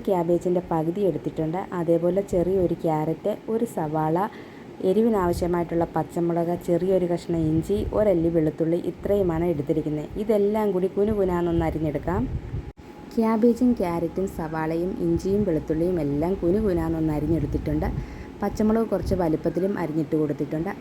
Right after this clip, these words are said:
അതിലേക്ക് രണ്ട് തണ്ട് കറിവേപ്പില ഇട്ട് കൊടുത്തിട്ടുണ്ട്. ജീരകപ്പൊടിയും ഉപ്പുപൊടിയും മഞ്ഞൾപ്പൊടിയും ഇട്ട് കൊടുത്തിട്ടുണ്ട്. ഇനി ചിരകി വെച്ചിരിക്കുന്ന നാളികേരം കൂടി അതിലേക്ക് ഇട്ട് കൊടുക്കാം. ഇത്രയും കൂടി കൈകൊണ്ട് നന്നായിട്ടൊന്ന്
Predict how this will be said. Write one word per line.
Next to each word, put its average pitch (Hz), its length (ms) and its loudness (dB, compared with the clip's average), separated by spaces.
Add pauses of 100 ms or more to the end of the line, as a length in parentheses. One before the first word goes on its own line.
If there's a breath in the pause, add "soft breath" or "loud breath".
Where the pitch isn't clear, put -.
അതിലേക്ക് 196 360 2 (100)
രണ്ട് 175 280 2
തണ്ട് 202 240 2
കറിവേപ്പില 170 560 0
ഇട്ട് 165 180 -2
കൊടുത്തിട്ടുണ്ട്. 151 540 -2 (520 loud breath)
ജീരകപ്പൊടിയും 214 760 2 (140)
ഉപ്പുപൊടിയും 180 580 0
മഞ്ഞൾപ്പൊടിയും 165 640 0
ഇട്ട് 147 180 0
കൊടുത്തിട്ടുണ്ട്. 156 560 -2 (460)
ഇനി 196 140 2 (100)
ചിരകി 202 360 4
വെച്ചിരിക്കുന്ന 180 400 0 (120)
നാളികേരം 165 560 2
കൂടി 190 220 2
അതിലേക്ക് 160 440 0
ഇട്ട് 151 220 -2
കൊടുക്കാം. 180 320 -4 (380)
ഇത്രയും 226 400 0
കൂടി 180 140 2 (120)
കൈകൊണ്ട് 170 340 2 (100)
നന്നായിട്ടൊന്ന് 175 720 0